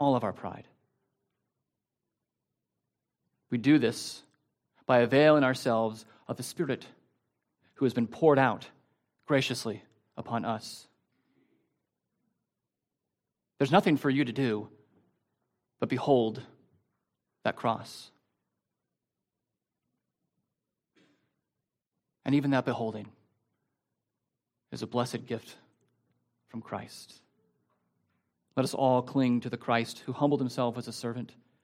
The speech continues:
to the point of death, even death on a cross. This is the Christ who perfectly studies the peace and purity of his church. Let's pray. Our gracious God,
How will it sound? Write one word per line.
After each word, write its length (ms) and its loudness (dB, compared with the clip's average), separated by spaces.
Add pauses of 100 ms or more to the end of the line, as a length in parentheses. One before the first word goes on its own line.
(100)
to 60 -12
the 80 -8
point 220 2
of 120 -2
death, 320 -4 (440)
even 320 0 (200)
death 340 -2 (240)
on 80 -2
a 40 -2
cross. 340 0
This 420 2 (400)
is 280 2
the 80 -6
Christ 440 -2 (200)
who 120 -8
perfectly 640 -2 (100)
studies 540 -2 (140)
the 80 -10
peace 440 -6 (160)
and 140 -6
purity 540 -6 (280)
of 120 -10
his 160 -12
church. 400 -16 (480)
Let's 100 -14
pray. 260 -10 (2750)
Our 40 0
gracious 420 4
God, 320 -2